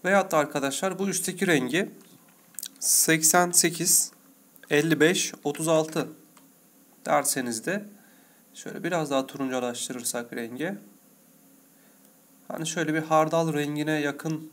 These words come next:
bir renk elde etmeye çalışıyorum. Böyle bir kapak da yapabiliriz arkadaşlar.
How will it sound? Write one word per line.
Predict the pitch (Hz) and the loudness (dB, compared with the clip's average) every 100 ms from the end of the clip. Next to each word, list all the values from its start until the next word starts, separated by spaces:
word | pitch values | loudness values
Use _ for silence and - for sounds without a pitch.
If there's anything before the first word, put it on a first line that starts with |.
| - | -8
bir | 135 | -4
renk | 139 139 | -4 -6
elde | - 127 123 123 | -6 -4 -4 -6
etmeye | 123 - 120 | -8 -10 -10
çalışıyorum. | 120 - - - 123 196 - - - _ _ _ _ _ _ _ _ _ _ _ _ _ _ _ _ _ _ _ _ - _ _ _ - - | -10 -12 -12 -10 -8 -8 -12 -20 -20 _ _ _ _ _ _ _ _ _ _ _ _ _ _ _ _ _ _ _ _ -20 _ _ _ -20 -6
Böyle | 151 160 170 | -2 0 0
bir | 170 | -2
kapak | 170 175 165 180 | -2 -2 -2 -4
da | 196 - - - _ _ _ _ _ _ _ _ - - - - _ _ 147 | -4 -4 -14 -20 _ _ _ _ _ _ _ _ -20 -20 -20 -20 _ _ -6
yapabiliriz | 139 160 160 143 123 | -4 -2 -2 -2 -2
arkadaşlar. | 117 120 117 117 - - | -4 -6 -8 -8 -10 -14